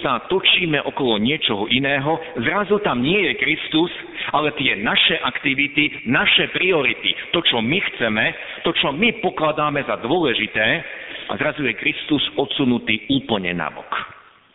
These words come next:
Už nás, bratia a sestry, delí menej ako rok od päťstého výročia reformácie, a tak sa mi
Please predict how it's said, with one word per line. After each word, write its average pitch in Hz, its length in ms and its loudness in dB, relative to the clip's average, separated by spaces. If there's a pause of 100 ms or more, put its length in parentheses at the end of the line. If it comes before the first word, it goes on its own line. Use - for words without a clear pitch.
(1500)
Už 135 160 0
nás, 185 160 0
bratia 170 320 0
a - 20 -6
sestry, 160 460 2 (240)
delí 139 560 2
menej 170 320 2
ako 120 320 -2
rok 156 180 0 (920)
od - 160 -2
päťstého 139 480 -2
výročia 123 480 2
reformácie, 107 800 0 (800)
a - 80 -4
tak - 160 -2
sa 180 80 -2
mi 139 160 -2